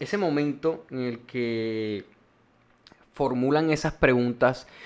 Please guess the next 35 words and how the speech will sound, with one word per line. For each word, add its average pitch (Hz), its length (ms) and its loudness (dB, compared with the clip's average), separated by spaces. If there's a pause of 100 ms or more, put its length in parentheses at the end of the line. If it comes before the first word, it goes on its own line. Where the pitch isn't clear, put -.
yo - 80 -20
digo 160 160 6
que 165 80 2
es 143 60 2
inevitable 160 720 2
no 160 160 0
sentir 160 640 -6 (580)
algo 160 360 2
de 143 120 4
nervios, 131 640 0
porque 123 300 -4
es 117 80 -6
que - 380 -4 (760)
la 131 100 -8
gente 143 280 -8
está 175 160 -8
esperando, 156 680 0 (300)
eh, 113 580 -2
por 120 80 -2
lo 123 80 0
que 127 100 -2
tú - 80 -12
estás 190 240 2
diciendo. 147 640 0 (1600)
Fíjate, 143 380 -8 (880)
yo 156 120 -4
digo 233 180 4
que 233 80 -2
hay 208 100 2
una 226 140 2
acumulación 190 640 -2
de 190 100 2
nervios 190 340 2
allí 165 200 2
porque 170 500 -4